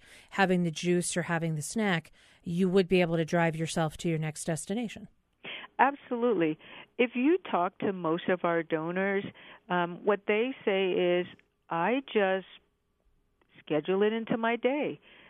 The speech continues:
Speaker 2: I do it before, um, if that's the best time, or I do it at the end, or I do it on my lunch hour.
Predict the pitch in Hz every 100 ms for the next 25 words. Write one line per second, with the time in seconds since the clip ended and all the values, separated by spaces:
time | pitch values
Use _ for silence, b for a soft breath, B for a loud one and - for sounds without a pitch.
0 | B - 160 175 170 170 170 - 196 208
1 | 269 320 349 _ - 185 190 190 190 170
2 | - 180 - - 175 180 - - 190 202
3 | 220 226 - 175 175 180 175 170 175 175
4 | 170 - 170 175 196 214 233 226 220 220
5 | 233 220 214 208 208 208 208 - 185 160
6 | 156